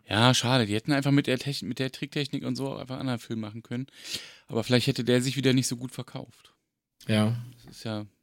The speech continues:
Speaker 1: wie es immer so ist. Also ich kann
Speaker 2: Man muss
Speaker 1: verst-
Speaker 2: vielleicht noch, noch, noch, noch zwei, äh, oder ein Fun-Fact noch. Ähm, es gibt ein,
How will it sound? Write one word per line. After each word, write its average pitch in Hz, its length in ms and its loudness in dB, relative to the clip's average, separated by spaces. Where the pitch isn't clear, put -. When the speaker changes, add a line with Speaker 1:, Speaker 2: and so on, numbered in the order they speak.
Speaker 1:
wie 117 60 -16
es 113 100 -16
immer 107 180 -8
so 107 120 -14
ist. - 200 -16
Also 127 160 6
ich 156 140 6
kann 156 120 12
Speaker 2:
Man 156 100 12
muss 165 80 12
Speaker 1:
verst- - 40 10
Speaker 2:
vielleicht 175 180 12
noch, 160 220 8
noch, 147 300 -2
noch, 127 280 -2
noch 139 240 -4
zwei, 151 500 10
äh, 139 920 2
oder 127 280 12
ein 131 200 10
Fun-Fact 196 680 8
noch. 196 280 6
Ähm, 139 440 8
es 127 160 8
gibt 165 200 4
ein, 135 340 8